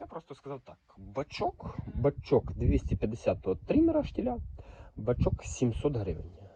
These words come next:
Це так, якщо якісь такі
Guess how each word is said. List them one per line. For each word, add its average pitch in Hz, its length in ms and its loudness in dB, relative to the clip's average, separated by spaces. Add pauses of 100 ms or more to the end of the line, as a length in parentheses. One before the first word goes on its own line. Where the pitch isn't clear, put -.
(580)
Це - 140 -4
так, - 220 -16
якщо 110 500 -14 (120)
якісь 107 240 -20
такі 104 320 -16